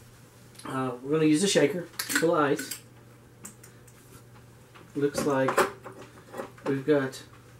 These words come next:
um, half a sh-, a sh-, of, uh, part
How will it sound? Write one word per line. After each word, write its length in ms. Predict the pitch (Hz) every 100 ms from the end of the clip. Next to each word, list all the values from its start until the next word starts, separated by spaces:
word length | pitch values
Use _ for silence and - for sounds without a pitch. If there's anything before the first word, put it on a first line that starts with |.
| - - - -
um, 440 | 139 135 127 117 110 - - - - - - - - - - - - - - - - - - - - - - - -
half 320 | - 165 -
a 60 |
sh-, 100 | - - - - - - - - - - - - - -
a 80 |
sh-, 140 | 135 - - -
of, 360 | 151 135 127 139
uh, 260 | 127 120 110 - - - - - - -
part 380 | - 160 156